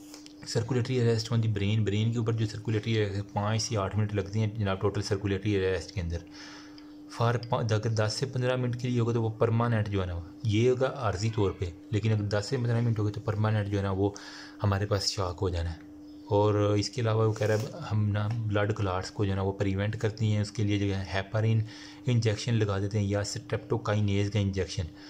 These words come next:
ताकि अगर हम shock से recover भी कर लेना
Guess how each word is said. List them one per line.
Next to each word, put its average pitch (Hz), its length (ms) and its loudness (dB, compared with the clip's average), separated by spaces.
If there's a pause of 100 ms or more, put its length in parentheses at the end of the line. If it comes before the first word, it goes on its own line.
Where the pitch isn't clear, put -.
(520)
ताकि 110 420 0 (320)
अगर 110 160 2
हम 110 160 4
shock 98 300 0
से 113 120 -2
recover 107 380 2
भी 139 100 -2
कर 92 240 -2
लेना 92 340 -2